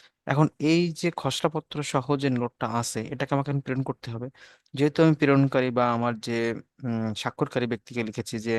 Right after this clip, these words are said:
উম, হবে না, সে, সে মাহবুবুর রহমান, তার কাছে আমি প্রেরণ করব। So, আমি তার কাছে প্রেরণ করি। আমি এই যে নতুন নোটসের ড্রাফট লেটার আমি প্রেরণ করব। প্রেরণে ক্লিক করলাম, প্রেরণ বাটন আছে, এক সবু-, উম, নীল কালারের বাটন। আমি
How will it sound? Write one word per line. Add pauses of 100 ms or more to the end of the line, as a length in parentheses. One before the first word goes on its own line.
(120)
উম,
হবে
না,
সে, (120)
সে
মাহবুবুর
রহমান, (340)
তার
কাছে
আমি
প্রেরণ
করব। (1000)
So,
আমি
তার
কাছে
প্রেরণ
করি।
আমি
এই
যে
নতুন
নোটসের
ড্রাফট
লেটার (520)
আমি
প্রেরণ
করব। (160)
প্রেরণে
ক্লিক
করলাম, (120)
প্রেরণ
বাটন
আছে,
এক
সবু-,
উম, (440)
নীল
কালারের
বাটন।
আমি